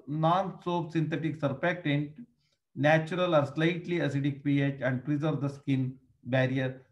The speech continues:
That is why Syndex bars are a more important thing. Non-soap synthetic surfactant, they are. Differences between the soap and synthetic detergent, that is synthetic detergent is an Syndex.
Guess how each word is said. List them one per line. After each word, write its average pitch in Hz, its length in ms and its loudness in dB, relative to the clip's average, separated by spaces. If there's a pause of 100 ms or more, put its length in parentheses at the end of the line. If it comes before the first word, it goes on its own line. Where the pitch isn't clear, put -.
That 143 180 2
is 156 100 0
why 139 320 2 (200)
Syndex 147 460 0
bars 131 320 0
are 131 180 0
a 135 100 -2
more 135 540 -2 (220)
important 123 600 -2
thing. 104 220 -4 (220)
Non-soap 139 560 0
synthetic 131 440 -6
surfactant, 113 680 -8
they 123 120 -6
are. 110 160 -10 (2000)
Differences 233 500 0
between 185 300 -4
the 170 180 -2 (140)
soap 196 480 -2
and 160 240 2
synthetic 175 480 -2
detergent, 170 720 -2
that 151 160 2
is 156 140 0
synthetic 165 440 0
detergent 156 480 2
is 147 140 0
an 139 180 4
Syndex. 135 600 2